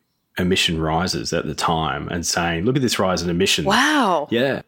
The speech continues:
Speaker 2: There's two incredible things in that sentence. Not only that someone noticed the rise in C O two emissions, but that a woman was studying at Cambridge in the fifties. This is amazing.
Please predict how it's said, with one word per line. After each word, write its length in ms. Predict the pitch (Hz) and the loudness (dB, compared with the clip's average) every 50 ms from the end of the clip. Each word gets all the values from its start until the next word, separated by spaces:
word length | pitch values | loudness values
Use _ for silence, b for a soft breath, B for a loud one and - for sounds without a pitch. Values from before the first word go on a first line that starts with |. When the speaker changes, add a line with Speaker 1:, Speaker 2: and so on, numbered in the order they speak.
| _ _ - | _ _ 0
Speaker 2:
There's 360 | 320 294 - - - - - | 0 0 0 -2 -6 -4 2
two 200 | - 381 392 415 480 | 4 6 6 8 6
incredible 480 | 392 285 - 269 262 233 240 202 214 196 | 6 4 4 4 4 4 4 2 0 0
things 340 | - 214 190 185 196 - 233 | 2 0 0 0 0 0 0
in 100 | 190 175 | 0 0
that 200 | 175 160 - - | 0 -2 -2 -4
sentence. 640 | - 180 - - - 180 147 147 196 - - - | -4 -2 -2 -2 -2 -4 -4 -4 -4 -6 -2 2
Not 160 | 247 247 247 269 | 2 4 4 4
only 260 | 285 294 302 311 285 | 4 4 4 4 4
that 200 | 233 233 - - | 2 2 0 -2
someone 420 | - - - 185 185 175 170 170 160 | -4 -4 -2 0 0 0 0 0 0
noticed 400 | 160 160 165 165 175 - - - | 0 2 2 0 -2 -2 -2 -2
the 80 | 175 | 0
rise 320 | 151 160 156 156 165 - 175 | 2 2 2 2 0 -2 -4
in 80 | 170 | -6
C 280 | - - - 180 165 160 | -6 -4 -2 0 0 2
O 100 | 147 151 | 0 0
two 260 | - - 185 165 180 | -2 -2 -2 0 0
emissions, 500 | 214 226 160 156 - - 127 - - - | 0 0 0 0 0 -2 -2 -2 -4 -4
but 220 | - - - - | -2 0 0 0
that 120 | - 202 196 | 0 0 0
a 40 | 196 | 0
woman 380 | 190 175 202 202 262 285 247 220 | 0 2 2 4 6 6 4 4
was 140 | 196 - | 2 0
studying 520 | - - - - 175 170 202 202 214 180 160 | -2 -2 -2 0 0 0 0 0 2 2 2
at 140 | 170 - - | 0 -2 -4
Cambridge 540 | - 165 165 190 214 208 202 170 165 - | -4 -2 0 0 2 2 2 0 0 -2
in 80 | 160 160 | -2 -2
the 60 | 160 - | -4 -2
fifties. 720 | - 202 214 - - - 143 - - - - - - - B B B B B B B B B B | 0 -2 -2 -2 -2 -4 -4 -4 -4 -8 -8 -10 -10 -10 B B B B B B B B B B
This 160 | - 240 - | -2 0 0
is 160 | 294 269 233 | 0 -2 0
amazing. 600 | 240 190 175 185 240 311 349 - 185 - - - | 0 0 2 2 2 0 0 -2 -4 -6 -6 -8